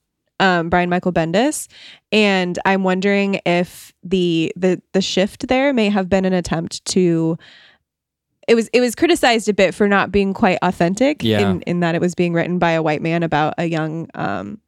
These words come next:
Speaker 1: Afro-Latino teen. And in having,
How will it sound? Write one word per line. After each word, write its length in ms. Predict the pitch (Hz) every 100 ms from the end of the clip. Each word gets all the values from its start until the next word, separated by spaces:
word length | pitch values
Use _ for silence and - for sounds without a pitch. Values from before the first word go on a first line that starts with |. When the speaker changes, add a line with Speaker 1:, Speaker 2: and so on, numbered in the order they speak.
| _ -
Speaker 1:
Afro-Latino 580 | - 185 175 - 165 160
teen. 340 | 165 170 269 - - - - _ -
And 640 | 202 196 180 175 165 - - _ _ _ _ _ -
in 380 | 208 202 196 190 -
having, 580 | 214 202 202 196 185